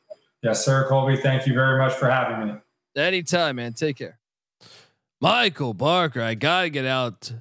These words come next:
Speaker 2: to Waldo Stadium, folks, and you do too if you are in the Michigan area. What are you doing? What do you got? You don't got shit going on. Get out to a football game, support it. Uh, folks, uh, give Michael a follow on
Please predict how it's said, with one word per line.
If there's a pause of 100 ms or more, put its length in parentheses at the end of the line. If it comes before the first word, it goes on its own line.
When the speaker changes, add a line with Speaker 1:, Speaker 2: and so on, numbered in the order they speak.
(220)
Speaker 2:
to
Waldo
Stadium,
folks,
and
you
do
too
if
you
are
in
the
Michigan
area.
What
are
you
doing?
What
do
you
got?
You
don't
got
shit
going
on.
Get
out
to
a
football
game,
support
it. (560)
Uh,
folks, (600)
uh,
give
Michael
a
follow
on